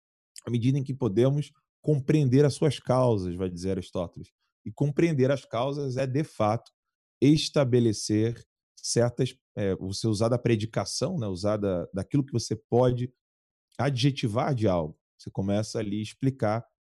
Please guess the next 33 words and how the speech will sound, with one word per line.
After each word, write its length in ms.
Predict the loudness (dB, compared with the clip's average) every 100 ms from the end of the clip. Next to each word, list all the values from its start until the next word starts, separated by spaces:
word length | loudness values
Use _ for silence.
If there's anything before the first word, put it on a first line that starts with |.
| _ -12
Então, 280 | -4 -4 -2
clichês, 720 | 2 4 4 4 4 4 -2 -16 _
chavões, 840 | -8 -2 0 0 -2 -2 -2 -6 -14 _ _ _
eles 160 | -6 -2
não 200 | -2 -2
servem 520 | 0 2 4 2 -2
para 340 | -4 -2 0 0
descrever 760 | 2 2 2 2 2 4 4
algo, 320 | 4 2 -2 _ _ -20
apenas 420 | -12 -6 -6 -6
para 360 | -4 -2 -2 -4 _ _ _
projetar 760 | 6 8 8 6 4 2 2 0
o 40 |
que 100 | -4
tá 180 | -4 -4
na, 320 | -4 -8 -10 _ -8
na 140 | -4
mente 580 | -2 -2 -2 -4 -8 -8 _ _ -2
do 100 | 0
observador. 760 | 0 0 2 2 0 -2 -4 _ -12
Ou 80 | -10
seja, 260 | -4 -2 -2
não 160 | 0
é 60 | 0
uma 220 | 0 0
leitura 560 | 2 0 -2 0 2 2
objetiva 600 | 0 -2 -2 0 2 2
das 160 | -2
coisas, 380 | -4 -4 -4 -6 _ _ _ _
mas 160 | -10 -6
uma 120 | -2
leitura 320 | 0 0 0
subjetiva, 880 | -2 0 2 4 4 2 2 2 0